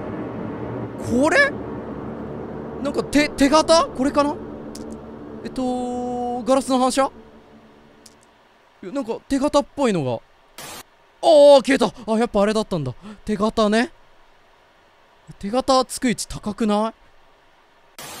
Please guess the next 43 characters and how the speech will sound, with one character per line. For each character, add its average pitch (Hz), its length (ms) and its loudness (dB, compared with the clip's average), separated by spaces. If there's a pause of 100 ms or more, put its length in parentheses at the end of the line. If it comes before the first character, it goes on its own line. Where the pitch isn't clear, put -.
(500)
め 156 80 -8
っ - 100 -12
ち - 80 -8
ゃ 196 40 -8
高 196 260 -2
身 196 160 -2
長 180 200 -4
幽 175 200 0
霊 120 140 -4
じ 98 80 -10
ゃ 92 40 -8
ん。 92 140 -12 (3500)
い 135 40 -12
や、 127 60 -8
な 139 80 -4
ん 127 40 -6
か 113 80 -10
そ 113 160 -8
う。 - 20 -6 (840)
な 180 100 -2
ん - 20 -2
か 131 200 -2
出 170 240 2
た 254 140 4
瞬 214 280 -2
間 220 160 0
は 214 80 2
怖 202 240 -4
い 196 40 -4
ん 160 60 -4
だ 127 120 -6
け 113 80 -8
ど、 98 80 -8
こ 92 160 -10 (1080)
う - 20 -8
や 208 40 -8
っ - 20 -8
て 202 100 -4
消 233 220 -2
し - 120 -4
た 285 140 4
後 233 220 2
に、 120 240 -6